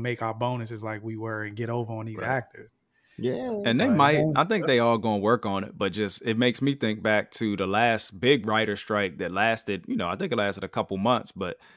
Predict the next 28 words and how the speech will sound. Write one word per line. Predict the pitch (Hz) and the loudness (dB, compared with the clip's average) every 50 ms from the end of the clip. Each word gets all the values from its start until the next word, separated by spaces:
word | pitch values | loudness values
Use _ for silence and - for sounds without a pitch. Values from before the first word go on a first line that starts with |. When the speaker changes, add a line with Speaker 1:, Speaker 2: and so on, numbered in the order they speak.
| _ _ _ - | _ _ _ -4
Speaker 2:
just | 110 117 120 - | -2 0 0 0
shows | - - 123 117 123 120 110 | 2 4 4 6 6 4 4
that | 113 110 | 4 4
I | 107 110 | 4 4
was | 107 104 98 | 2 0 0
watching | 101 107 113 113 113 - 113 104 | 2 4 4 4 4 0 -4 -6
at | 92 | -8
the | 95 | -10
time, | 87 - 123 123 123 117 110 104 98 | -8 -4 -2 -2 0 0 -2 -2 -2
like | 95 95 95 90 82 | -2 -4 -4 -4 -4
Lost | 90 92 101 110 113 110 110 110 107 - - - - - - - | -2 0 2 4 4 4 2 0 -2 -4 -8 -10 -12 -12 -12 -10
and, | 98 92 90 | -10 -8 -8
like, | 92 92 90 90 92 | -6 -6 -6 -8 -6
a | |
couple | - - 143 135 127 120 | -2 -2 0 0 2 4
other | 120 127 135 123 107 | 4 4 4 2 0
big | 92 98 110 107 95 | 0 0 0 0 0
shows | - - 120 131 127 113 107 101 95 98 - - | 0 2 4 6 6 4 4 0 -4 -8 -10 -8
never | 110 104 104 117 120 123 110 120 107 104 104 95 | -4 0 2 2 2 2 2 2 0 0 -2 -2
recovered | - 104 98 - - 127 131 117 104 98 92 85 - | -4 -6 -6 0 4 4 4 4 2 -2 -4 -6 -8
because | 98 92 - 104 98 92 92 90 87 - - _ _ _ _ _ _ _ - | -10 -8 -6 -4 -4 -4 -4 -4 -6 -8 -12 _ _ _ _ _ _ _ -10
Speaker 3:
True. | - - 98 95 | -6 -4 -4 -2
Speaker 2:
um, | 92 87 87 85 85 82 82 85 92 | -2 -2 -4 -4 -4 -6 -6 -6 -4
they | 95 98 95 | -4 -4 -4
took | - - 117 104 | -4 -4 -4 -2
that | - 117 101 95 - 90 | 0 0 0 0 -2 -2
break | 107 107 110 110 - | 0 0 0 0 0
off | 104 98 104 107 104 101 95 - - | 0 2 2 2 2 0 -2 -6 -12